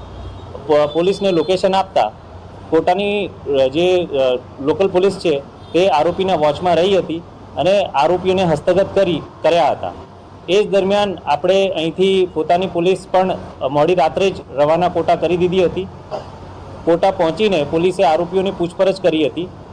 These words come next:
અને પૂછપરછ દરમિયાન જેમણે જ્યાં મુદ્દામાલ સંતાડ્યો છે તે જગ્યા બતાવતા મુદ્દામાલ ત્યાંથી રિકવર કરવામાં આવ્યો હતો.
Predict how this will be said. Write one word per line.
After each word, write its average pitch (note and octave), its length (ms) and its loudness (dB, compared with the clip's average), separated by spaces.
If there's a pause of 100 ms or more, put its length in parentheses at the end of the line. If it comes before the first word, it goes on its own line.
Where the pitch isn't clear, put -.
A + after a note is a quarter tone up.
(160)
અને F#3 240 2 (100)
પૂછપરછ F#3+ 400 0
દરમિયાન E3 500 0 (600)
જેમણે E3+ 300 2
જ્યાં F3+ 200 0
મુદ્દામાલ F#3 420 2
સંતાડ્યો F3 460 2
છે C3+ 200 -4
તે D#3+ 140 -4
જગ્યા D3+ 320 0
બતાવતા E3 520 2 (320)
મુદ્દામાલ F#3 420 2
ત્યાંથી F3 280 -2
રિકવર D#3+ 360 0
કરવામાં C3 440 0
આવ્યો F#2 200 -6
હતો. F#2 220 -14